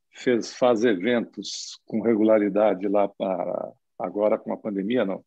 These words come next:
Ah, o padre na, na Sé, que a, a, a Praça da Sé, ali, a Igreja da Sé, é, é muito próximo, dá pra ir a pé até.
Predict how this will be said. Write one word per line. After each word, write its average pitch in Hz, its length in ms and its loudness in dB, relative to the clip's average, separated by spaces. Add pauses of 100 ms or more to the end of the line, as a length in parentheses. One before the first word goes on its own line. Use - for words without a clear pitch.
(840)
Ah, 110 360 0
o 127 160 -4
padre 123 480 -2
na, 104 400 -6 (480)
na 110 140 -12
Sé, 127 360 0 (640)
que - 80 -4
a, 113 60 -4
a, 101 600 -4 (100)
a - 40 -16 (160)
Praça 110 240 -4
da 110 160 2
Sé, - 240 2
ali, 107 200 4
a 107 40 6
Igreja 107 300 2
da 110 160 2
Sé, 127 600 0 (140)
é, 107 60 -12
é - 200 -16
muito 127 220 -2
próximo, - 440 0 (160)
dá - 100 -10
pra 101 160 -4
ir 113 80 4
a 139 80 2
pé 113 240 0
até. - 260 -6